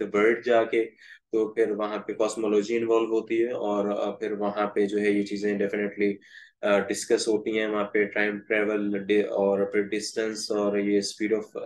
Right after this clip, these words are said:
light, velocity, ये स-, तमाम चीज़ें जो हैं वो, अ, involve होती हैं, ठीक है। Duration वगैरह कितना है, तो वहाँ पे, अ, programming definitely hundred percent involve होगी।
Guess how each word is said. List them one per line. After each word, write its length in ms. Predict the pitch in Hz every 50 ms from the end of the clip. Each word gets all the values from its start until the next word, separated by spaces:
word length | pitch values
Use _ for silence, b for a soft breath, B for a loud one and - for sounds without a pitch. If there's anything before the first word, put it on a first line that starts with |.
| 104 101
light, 240 | 101 101 104 104 101
velocity, 460 | 101 101 104 98 101 101 98 - -
ये 120 | 113 113 107
स-, 320 | - - 113 101 - - -
तमाम 260 | 110 107 107 110 110
चीज़ें 280 | 107 117 110 104 113 107
जो 100 | 107 107
हैं 160 | 107 110 110
वो, 200 | 127 156 - B B B B B B B B B -
अ, 240 | 107 107 104 104 - 113
involve 400 | 110 104 101 101 101 101 98 95
होती 240 | 95 92 - -
हैं, 80 | 101 98
ठीक 160 | - - -
है। 80 | - -
Duration 480 | 113 110 104 104 107 101 - 117 107
वगैरह 380 | 107 107 104 101 107 104 104 104
कितना 340 | 98 104 101 - 107 107 104
है, 220 | 101 101 101 98
तो 160 | 98 - 104
वहाँ 220 | 98 104 98 101 98
पे, 320 | - - 104 101 101 101
अ, 240 | - 101 95 95 95
programming 560 | 95 - 104 98 98 98 98 101 101 101 98
definitely 460 | 98 98 - 104 101 98 98 104 101
hundred 260 | 98 98 98 98 98 -
percent 280 | 101 98 - 110 107
involve 360 | 113 113 110 110 113 113 110
होगी। 400 | 110 110 110 104 110 110 107 104